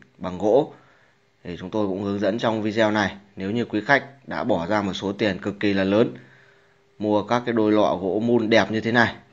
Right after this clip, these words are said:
thì quý khách không nên tiếc một vài triệu để chúng ta khoan, à, xuyên tâm, tức là khoan, à, từ trên, à, đỉnh của lọ lục bình xuống đến đáy.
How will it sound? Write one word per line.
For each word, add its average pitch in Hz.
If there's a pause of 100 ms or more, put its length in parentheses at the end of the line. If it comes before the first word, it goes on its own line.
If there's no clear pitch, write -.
(140)
thì 85
quý 101
khách 123
không 113
nên 104
tiếc 143
một 95
vài 92
triệu - (760)
để 80
chúng 98
ta 107
khoan, 107
à, 104
xuyên 120
tâm, 98 (920)
tức 110
là 101
khoan, 104
à, 98 (1120)
từ 95
trên, 104
à, 104 (260)
đỉnh 90
của 87 (1040)
lọ 98
lục 98
bình 110 (340)
xuống 101
đến 110
đáy. 113